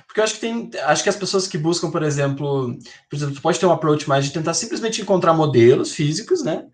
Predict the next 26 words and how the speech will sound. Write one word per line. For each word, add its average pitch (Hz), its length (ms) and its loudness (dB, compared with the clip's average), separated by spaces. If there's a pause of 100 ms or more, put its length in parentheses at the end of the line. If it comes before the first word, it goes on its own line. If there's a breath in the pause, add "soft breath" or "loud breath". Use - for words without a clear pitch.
(380)
E 180 120 -8
que 180 420 2
tu 170 100 -8
vai 160 200 4
poder 156 220 4
usar 151 320 4
em 156 40 4
algum, 147 760 2
sei 143 120 -2
lá, 131 120 6
você, 123 220 -2
você 127 500 -6
vai 135 160 0
poder 131 220 0
aplicar 139 480 2
isso, 151 200 2
vai 127 80 2
ter 147 80 0
um, 139 220 0
um, 123 540 -6 (1000 soft breath)
uma 139 120 0
uti-, 135 220 -2
uma 151 140 -2
utilidade 139 360 0
prática, 139 460 0
né? 117 180 -4